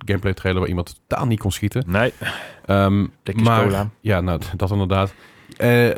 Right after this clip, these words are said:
Speaker 1: het, het heeft, het heeft dus inderdaad die Division twee, eh, vibes. Het heeft een beetje The Last of Us vibes. Het heeft
Speaker 2: Ja.
Speaker 1: een beetje de Tarkov-achtige, eh, vibe, de open world survival game vibe.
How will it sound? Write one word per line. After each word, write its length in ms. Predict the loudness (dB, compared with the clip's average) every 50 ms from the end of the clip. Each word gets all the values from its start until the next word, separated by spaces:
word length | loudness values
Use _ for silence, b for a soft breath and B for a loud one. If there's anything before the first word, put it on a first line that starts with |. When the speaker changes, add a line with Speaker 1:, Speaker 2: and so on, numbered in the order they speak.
| -2 -2 -2 -2 -2
Speaker 1:
het, 140 | -2 -2 -2 -2
het 140 | -2 0 2
heeft, 220 | 4 4 4 2 0
het 100 | 2 2
heeft 160 | 2 2 2
dus 100 | 0 0
inderdaad 260 | 2 2 0 2 0
die 100 | -2 0
Division 360 | 0 2 2 2 2 2 0
twee, 460 | -2 0 2 2 4 4 4 2 0
eh, 220 | 0 0 2 2 0
vibes. 360 | 0 0 0 2 2 0 -2
Het 120 | -4 0
heeft 200 | 2 2 2 2
een 120 | 2 2 2
beetje 360 | 2 2 0 0 -2 -2 0
The 120 | 0 0
Last 240 | 0 2 0 0 -2
of 80 | -4 -6
Us 120 | -6 -2
vibes. 220 | 0 0 0 0 -2
Het 80 | -2 0
heeft 160 | 0 0 2
Speaker 2:
Ja. 60 | 2
Speaker 1:
een 40 | 0 0
beetje 180 | 0 -2 -2
de 140 | -4 -6 -4
Tarkov-achtige, 880 | 0 0 0 2 2 0 -2 -2 -4 -4 -2 -4 0 2 2 2 2 2
eh, 140 | 0 -2 -6 -8
vibe, 400 | -8 -4 -2 -2 -2 -2 -2 -4
de 100 | -2 0
open 240 | 0 0 0 0 0
world 200 | 2 2 0 0
survival 360 | -2 -2 -2 0 0 0 0
game 200 | 0 0 0 0
vibe. 260 | 2 0 0 0 -2